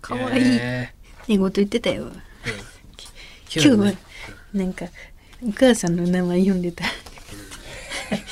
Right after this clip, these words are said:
Speaker 1: かわいい。
Speaker 2: いいね。
Speaker 1: かわいい。
Speaker 2: 妹が、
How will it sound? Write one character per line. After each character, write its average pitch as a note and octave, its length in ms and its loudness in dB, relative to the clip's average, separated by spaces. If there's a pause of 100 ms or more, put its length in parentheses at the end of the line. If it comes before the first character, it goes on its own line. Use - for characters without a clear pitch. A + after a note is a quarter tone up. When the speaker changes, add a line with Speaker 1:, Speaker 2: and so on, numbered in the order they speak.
(1900)
Speaker 1:
か B3 60 -2
わ G#3+ 160 2
い G#3 60 4
い。 - 20 8
Speaker 2:
い G3+ 60 8
い G3 60 4 (460)
ね。 C#3 360 -4 (640)
Speaker 1:
か F#4 160 -4
わ F4 100 0
い F4 60 2
い。 D#4+ 180 2
Speaker 2:
妹 C#3 320 2
が、 C3 160 0